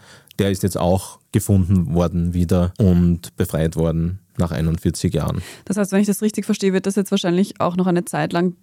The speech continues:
Speaker 2: dauern, das alles, ähm, nachzurecherchieren, warum diese Menschen festgenommen wurden, wer da überhaupt alle noch auftaucht, oder?
Speaker 1: Ja, also ein abschließendes Bild, sowohl was die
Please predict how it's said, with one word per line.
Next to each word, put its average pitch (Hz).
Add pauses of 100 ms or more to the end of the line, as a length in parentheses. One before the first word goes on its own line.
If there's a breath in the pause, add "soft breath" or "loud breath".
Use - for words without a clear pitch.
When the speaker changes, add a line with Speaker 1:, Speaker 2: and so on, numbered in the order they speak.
(140)
Speaker 2:
dauern, 175
das 185
alles, 175
ähm, 69 (340)
nachzurecherchieren, 185
warum 190
diese 220
Menschen 185
festgenommen 175
wurden, 175
wer 165
da 190
überhaupt 185
alle 175
noch 175
auftaucht, -
oder? 220 (240)
Speaker 1:
Ja, 90
also 87
ein 92
abschließendes 98
Bild, 104
sowohl 98
was 95
die 90